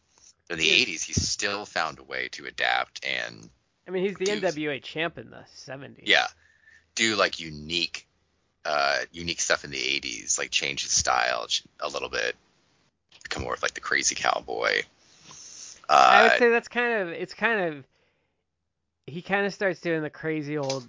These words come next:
Speaker 2: man thing and kinda starts transitioning into, like, the Terry Funk of the
Speaker 1: <sighs>
Speaker 2: nineties that I think we're most
Speaker 1: Yeah.
Speaker 2: familiar with.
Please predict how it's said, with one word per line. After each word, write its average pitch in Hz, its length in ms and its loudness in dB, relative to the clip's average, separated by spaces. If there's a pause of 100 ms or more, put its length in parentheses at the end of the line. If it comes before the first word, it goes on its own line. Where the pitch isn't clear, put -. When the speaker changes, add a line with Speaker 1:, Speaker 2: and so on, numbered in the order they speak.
(120)
Speaker 2:
man 135 360 -4
thing 127 640 -8
and 135 140 -10
kinda 160 260 -2
starts 151 280 -4
transitioning 143 840 -8
into, 131 280 -10
like, 123 360 -12 (420)
the 143 100 -6
Terry 151 460 -4
Funk 131 340 -10
of 123 140 -10
the 123 80 -2
Speaker 1:
<sighs> 101 120 0
Speaker 2:
nineties 123 760 -8
that 131 220 -10
I 131 80 -10
think 131 220 -6
we're 131 120 -8
most 123 220 -6
Speaker 1:
Yeah. 71 160 6
Speaker 2:
familiar 120 360 -4
with. 123 180 -12